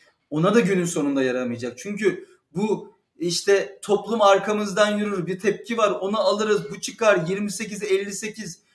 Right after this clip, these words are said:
Bunu zaten İYİ Parti denedi. Yani iki gün boyunca Memleket Partisi'nden neredeyse, hani Memleket Partisi'nin yirmi beş bin üyesi var, İYİ Parti'nin altı yüz yedi yüz bin üyesi var.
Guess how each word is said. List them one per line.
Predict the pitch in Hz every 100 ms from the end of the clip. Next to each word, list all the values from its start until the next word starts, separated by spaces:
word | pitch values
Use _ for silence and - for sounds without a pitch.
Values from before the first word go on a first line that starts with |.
| _ _
Bunu | 151 233 214
zaten | 202 233 240 196 -
İYİ | 220 247
Parti | 226 214 214 -
denedi. | 202 165 120 117 - _ _ _
Yani | 151 160
iki | 170 233
gün | 233 233
boyunca | 185 160 143 127 143
Memleket | 156 156 165 175 190 -
Partisi'nden | 190 185 - - 196 190 196 180 _ _ _ -
neredeyse, | 139 170 190 226 214 202 - 202 202 202 - - -
hani | 160
Memleket | 170 180 254 -
Partisi'nin | 196 180 - 185
yirmi | 165 180 190
beş | 208 208 185
bin |
üyesi | 165 160 -
var, | 190
İYİ | 185 185 180
Parti'nin | 185 175 196 202
altı | 156 165 165 190
yüz | 175
yedi | 190 190
yüz | 175
bin | 151
üyesi | 139 123 - 120
var. | 123